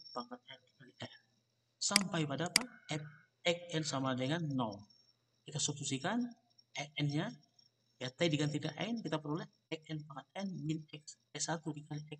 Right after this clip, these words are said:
N pangkat N min satu, bla bla bla sampai min satu pangkat N dikali, eh, N sama dengan nol.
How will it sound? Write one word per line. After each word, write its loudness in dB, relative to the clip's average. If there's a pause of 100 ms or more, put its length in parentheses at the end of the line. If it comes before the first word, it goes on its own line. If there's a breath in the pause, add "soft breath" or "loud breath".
N -12
pangkat -8
N -6
min -6
satu, -4
bla 0
bla 4
bla 0
sampai -2
min 0
satu 0
pangkat -8 (120)
N -2
dikali, -4 (320)
eh, -4
N -14 (120)
sama -4
dengan 0
nol. -16